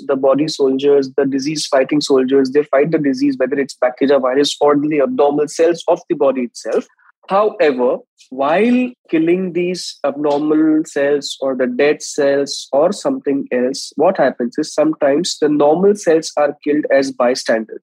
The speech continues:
So when normal thyroid cells also get killed by our strong immunity in some patients or in some bodies, then it is called as an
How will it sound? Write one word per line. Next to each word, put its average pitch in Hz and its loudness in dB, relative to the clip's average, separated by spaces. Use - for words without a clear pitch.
So 156 0
when 180 4
normal 175 4
thyroid 175 -2
cells 156 -4
also 147 -4
get 147 -2
killed 156 0
by 139 4
our 139 2
strong 160 0
immunity 135 -2
in 143 -2
some - 0
patients 135 2
or 131 2
in 131 2
some 135 0
bodies, 127 0
then 214 2
it 143 -4
is 143 -4
called 139 2
as 143 2
an 175 -2